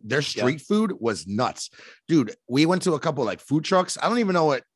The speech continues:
Speaker 1: half the shit I had was. I mean, I have pictures of it, so I could find out if I asked somebody, but, uh, it, it was amazing. Amazing. Their hot dogs. We got a hot dog on the street. It was, like, in a baguette. It was fucking ridiculous.
Speaker 2: <laughs>
Speaker 1: That was my first trip there when I realized that everything was better there, and I, like, blew my mind.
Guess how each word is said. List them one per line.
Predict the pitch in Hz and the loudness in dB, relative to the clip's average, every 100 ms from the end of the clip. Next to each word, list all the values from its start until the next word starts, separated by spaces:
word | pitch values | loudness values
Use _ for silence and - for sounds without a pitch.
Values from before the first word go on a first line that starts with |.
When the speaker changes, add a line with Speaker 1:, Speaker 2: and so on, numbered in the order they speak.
| _ - | _ -12
Speaker 1:
half | - 143 135 | -4 -2 -2
the | |
shit | 123 120 | -6 -2
I | 110 | -2
had | 113 101 | -2 -2
was. | 104 82 | -4 -4
I | 110 | -4
mean, | 120 | -4
I | |
have | 101 - | -4 -4
pictures | 156 - 95 | -6 -4 -6
of | 95 | -6
it, | 95 | -4
so | 101 | -6
I | 90 | -8
could | 85 - _ _ - | -10 -18 _ _ -8
find | 101 101 | -6 -4
out | 101 | -6
if | 90 | -6
I | 87 | -6
asked | 107 - | -6 -6
somebody, | 85 87 87 | -8 -8 -6
but, | 87 80 _ - - _ _ | -6 -8 _ -20 -20 _ _
uh, | 123 - - | -12 -12 -18
it, | 85 - | -16 -4
it | 156 | -2
was | 113 104 | -2 -4
amazing. | 123 123 104 78 69 _ _ _ _ 101 | -4 -2 -4 -6 -16 _ _ _ _ -6
Amazing. | 110 98 80 | -6 -6 -4
Their | 123 | -2
hot | 120 139 170 | 2 2 2
dogs. | 143 104 87 | 2 0 -2
We | 117 | -4
got | 160 | -2
a | 113 | 0
hot | 139 - | -2 -2
dog | 107 | -6
on | 92 | -6
the | 87 | -10
street. | - 95 | -8 -6
It | |
was, | 113 | -4
like, | 120 117 | -6 -6
in | 131 | -6
a | 120 | -2
baguette. | 107 92 78 110 131 - | -2 -4 -4 -2 -2 -4
It | 151 | -8
was | 123 | -8
fucking | - 175 175 160 135 - | -8 -8 -8 -10 -12 -12
ridiculous. | 170 202 127 82 67 - _ - | -6 -4 -4 -6 -8 -18 _ -20
Speaker 2:
<laughs> | - 123 - | -14 -12 -8
Speaker 1:
That | 110 - 107 104 - 139 - - 156 | -8 -6 -8 -8 -10 -10 -12 -4 2
was | 196 | 4
my | 196 185 | 4 2
first | 202 170 | 0 0
trip | - - | 0 0
there | 147 127 | 2 2
when | 127 | 2
I | 127 | 2
realized | 123 156 190 131 123 127 120 | 0 2 2 2 2 0 -4
that | 127 | -2
everything | 131 135 131 | -2 -2 -4
was | 123 | -6
better | 101 147 170 | -2 0 0
there, | 101 92 | 0 -2
and | 92 | -4
I, | 98 101 | -4 -4
like, | 95 | -6
blew | 87 143 | -4 -2
my | 131 | 0
mind. | 127 156 117 85 | 0 0 -2 -4